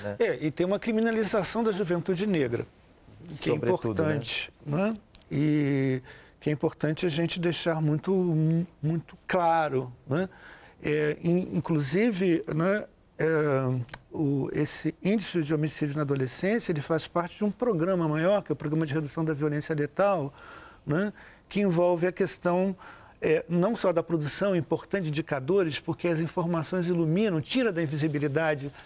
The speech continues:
Speaker 2: situações que são tratadas de formas, inclusive, leviana, né? É, mas também ela, ela prevê, né, toda uma mobilização social e uma articulação política para a redução da violência letal e também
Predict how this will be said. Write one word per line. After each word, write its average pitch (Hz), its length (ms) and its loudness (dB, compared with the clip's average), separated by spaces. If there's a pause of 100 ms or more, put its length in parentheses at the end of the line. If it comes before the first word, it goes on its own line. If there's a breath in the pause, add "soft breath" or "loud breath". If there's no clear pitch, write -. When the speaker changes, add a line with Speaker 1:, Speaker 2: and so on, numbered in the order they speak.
Speaker 2:
situações 160 720 -2
que - 80 -8
são 170 180 -2
tratadas 151 720 -2
de 147 140 -8
formas, 151 400 -2
inclusive, 151 500 -2
leviana, 147 600 0 (420)
né? 180 180 0 (680 loud breath)
É, 156 440 4 (260 loud breath)
mas 185 240 0
também 202 340 2
ela, 233 280 0
ela 196 200 2
prevê, 196 800 2 (240)
né, 196 200 -2 (200)
toda 202 200 2
uma 185 160 2
mobilização 165 720 0
social 160 640 -2
e - 20 0
uma 190 140 0
articulação 156 560 -4
política 156 760 -2
para - 160 -6
a 139 40 -4
redução 151 400 -4
da 151 100 0
violência 143 420 -4
letal 170 560 -2 (460 loud breath)
e 214 100 0
também 226 540 0